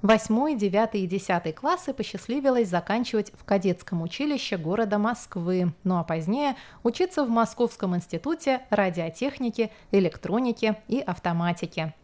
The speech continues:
Но за эти годы наиболее запомнилось первое сентября тысяча девятьсот сорок пятого года и первая моя учительница Анна Тимофеевна Афонская, которая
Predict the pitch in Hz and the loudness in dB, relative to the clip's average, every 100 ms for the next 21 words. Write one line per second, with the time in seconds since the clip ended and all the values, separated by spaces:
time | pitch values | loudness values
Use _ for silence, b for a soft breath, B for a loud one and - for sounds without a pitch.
0 | - 214 214 202 180 - 175 285 240 180 | 2 4 6 4 4 -2 -2 0 2 2
1 | 175 180 208 185 180 170 285 311 269 240 | 2 2 2 2 2 0 0 0 0 0
2 | - - 247 226 202 190 185 175 170 170 | -2 0 2 2 0 -2 -4 -2 -4 -2
3 | 247 320 226 - 175 156 165 170 294 294 | -2 0 -4 -8 -10 -6 -6 -2 -4 -4
4 | - 208 269 269 - - 185 202 202 185 | -4 0 2 0 -2 0 2 2 0 -2
5 | 175 160 175 170 160 - 180 - 180 170 | -2 -2 -2 -2 -4 -6 -6 0 0 0
6 | 170 165 165 165 - 285 269 240 220 - | -2 -4 -4 -6 -4 -2 -2 0 0 0
7 | 214 196 B - 247 285 226 - 180 160 | -2 -2 B 0 0 2 -2 0 -2 -2
8 | 214 247 220 214 226 269 - 185 196 180 | -2 0 0 0 2 0 0 0 2 0
9 | - 175 175 B B - - 254 269 240 | -2 -2 -4 B B -4 0 2 2 0